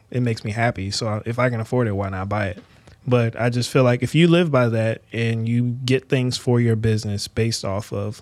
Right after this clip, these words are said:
like, is it gonna bring you value, and you understand taxes,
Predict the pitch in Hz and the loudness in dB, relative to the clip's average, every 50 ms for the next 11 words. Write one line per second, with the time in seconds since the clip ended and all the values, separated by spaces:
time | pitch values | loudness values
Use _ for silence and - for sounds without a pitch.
0 | - - 113 110 113 107 - 123 127 127 127 120 123 117 113 110 120 113 113 117 | -14 -8 -4 -4 -4 -2 0 0 0 2 2 0 0 -2 -2 -2 -4 -4 -4 -4
1 | 117 110 110 110 107 110 110 110 113 117 131 - - - - _ _ _ - 110 | -4 0 0 0 0 0 0 0 -2 -4 -4 -8 -14 -20 -20 _ _ _ -2 0
2 | 120 117 113 - 117 131 131 123 - - 131 120 120 117 117 - - 107 107 107 | 2 2 2 2 2 4 2 2 2 0 0 0 0 0 -2 -2 -2 -2 -2 -2
3 | - - 120 107 110 120 - | -4 -4 -4 -4 -4 -6 -8